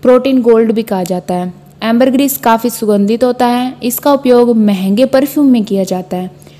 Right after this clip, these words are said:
प्राचीन मिस्रवासी एम्बरग्रीस का उपयोग धूप के रूप में करते थे।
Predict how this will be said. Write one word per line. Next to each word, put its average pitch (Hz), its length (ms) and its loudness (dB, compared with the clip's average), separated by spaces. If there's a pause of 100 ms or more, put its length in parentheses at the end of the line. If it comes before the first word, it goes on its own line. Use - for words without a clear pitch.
(320)
प्राचीन 247 420 0
मिस्रवासी 262 840 -4 (360)
एम्बरग्रीस 240 560 0
का 247 120 0
उपयोग 208 480 -2
धूप 214 260 -4
के 240 160 2
रूप 226 180 -4
में 214 180 -4
करते 185 420 -8
थे। 185 160 -8